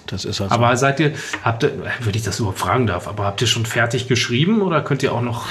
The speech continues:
Speaker 1: <clears throat> Nee, wir sind sogar noch so ein bisschen im, aber,
Speaker 2: Mhm.
Speaker 1: aber nicht mehr viel. Wir sind eigentlich auf der Zielgeraden.
Speaker 2: Mhm.
Speaker 1: Also wir haben jetzt eigentlich im Grunde genommen da die Menge an Songs, die wir brauchen, wir müssen sie nur noch fertig machen. So zwei, drei, an zwei, drei Nummern müssen wir noch schrauben, aber das bedeutet nicht, dass wir jetzt haben wir erstmal Ruhe, weil jetzt können wir gar nichts machen.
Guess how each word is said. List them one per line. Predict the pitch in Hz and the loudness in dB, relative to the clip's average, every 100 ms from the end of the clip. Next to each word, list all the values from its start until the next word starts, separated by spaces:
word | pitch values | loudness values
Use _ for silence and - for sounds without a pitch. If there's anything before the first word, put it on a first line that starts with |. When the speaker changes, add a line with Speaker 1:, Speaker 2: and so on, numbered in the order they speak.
| - - 196 | -4 0 0
Speaker 1:
<clears throat> | 107 - 151 | -2 -6 -2
Nee, | 160 | 0
wir | 165 | 2
sind | 190 180 | 2 2
sogar | 175 | 2
noch | 165 | 2
so | 160 | 0
ein | 135 | 0
bisschen | 190 - 170 | 0 2 0
im, | 151 135 | 0 0
aber, | 127 131 131 | 0 0 2
Speaker 2:
Mhm. | 120 | 2
Speaker 1:
aber | 135 | 0
nicht | 139 | 0
mehr | 139 120 | -2 -2
viel. | 113 101 | -4 -4
Wir | 104 | -2
sind | 120 | -2
eigentlich | 117 127 | 0 0
auf | 110 | -2
der | 107 | -4
Zielgeraden. | 101 95 95 92 104 - - - | -4 -4 -4 -6 -8 -14 -20 -8
Speaker 2:
Mhm. | 127 123 | 0 2
Speaker 1:
Also | 143 | 2
wir | 110 | 2
haben | 127 | 2
jetzt | 135 127 | 2 0
eigentlich | 127 120 | 0 0
im | |
Grunde | 117 131 131 | 2 2 4
genommen | 120 120 - - - - - - _ - | 2 0 -2 -10 -14 -14 -16 -20 _ -2
da | 113 | 0
die | 113 117 | 2 2
Menge | 120 127 151 | 4 2 2
an | 117 | 0
Songs, | 131 135 139 - | 0 0 0 0
die | 131 | 0
wir | 123 | 2
brauchen, | 110 117 139 135 | 2 2 4 2
wir | |
müssen | 120 117 127 | 2 2 0
sie | 113 | 0
nur | 117 | 0
noch | 113 | -2
fertig | 107 101 104 98 | -2 -4 -4 -6
machen. | 87 98 | -8 -6
So | 87 | -6
zwei, | - 107 | -4 -4
drei, | 110 | -2
an | 95 117 | -2 -2
zwei, | - 107 | -2 -2
drei | 113 120 | 0 2
Nummern | 147 139 135 | 4 4 2
müssen | 135 139 | 2 0
wir | |
noch | 127 117 | 0 -2
schrauben, | - 120 143 147 139 - | 2 2 2 0 -4 -6
aber | - 120 | -4 -2
das | - | -2
bedeutet | 120 123 120 | 0 2 2
nicht, | 120 123 | 0 0
dass | 123 123 | 0 0
wir | |
jetzt | 113 127 135 | 0 0 0
haben | 123 | 2
wir | |
erstmal | 113 123 113 | 0 0 0
Ruhe, | 110 139 143 | 2 2 2
weil | 117 | 2
jetzt | 107 110 | 0 -2
können | - 104 | 0 0
wir | |
gar | 98 | 0
nichts | 117 120 | 0 0
machen. | 123 127 | -2 -2